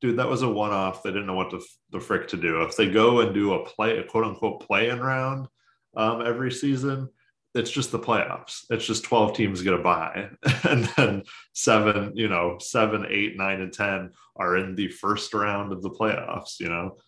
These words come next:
That's just how it's gonna be. All those stats will be playoff stats. But anyways, they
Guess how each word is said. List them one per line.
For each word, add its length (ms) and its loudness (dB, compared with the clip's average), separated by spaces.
That's 140 -4
just 160 -2
how 140 4
it's 120 2
gonna 240 -2
be. 260 2
All 180 -2
those 200 0
stats 340 -2
will 280 -6
be 160 0
playoff 400 -2
stats. 420 -18
But 340 2
anyways, 520 4
they 840 4